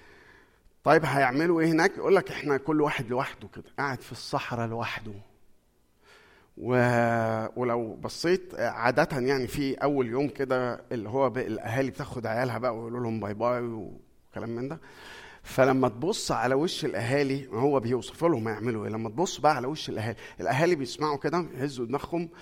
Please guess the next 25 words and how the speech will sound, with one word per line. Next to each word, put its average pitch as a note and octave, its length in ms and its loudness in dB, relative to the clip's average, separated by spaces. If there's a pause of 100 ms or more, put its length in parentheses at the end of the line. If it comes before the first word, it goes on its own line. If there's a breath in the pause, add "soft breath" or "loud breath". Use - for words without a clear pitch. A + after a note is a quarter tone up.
(200 loud breath)
العشر B2+ 480 -4
أيام C3+ 200 2
بتوع C3+ 200 -6
كلية B2 240 -4
اللاهوت، G2 420 -8
يهزوا A#2+ 360 -4
دماغهم C#3 360 -2
العشر B2 360 -4 (100)
أيام C3 240 0
بتوع B2 360 -4
ال-، A2+ 200 -4
الإرسالية. A2+ 760 -6 (300 loud breath)
نيجي G#3 280 8
عند C#3+ 320 0
الخبرة C3 500 0
بتاعت C3 360 -2
البرية A2+ 680 -2
دي، A#2 240 -6 (920 soft breath)
تلاقي D#3 240 8
الأهالي C#3+ 380 4
كل E3 260 2
واحد D3+ 300 4
وكأنه D3 480 4
شك - 420 0
ودبوس، B2+ 920 0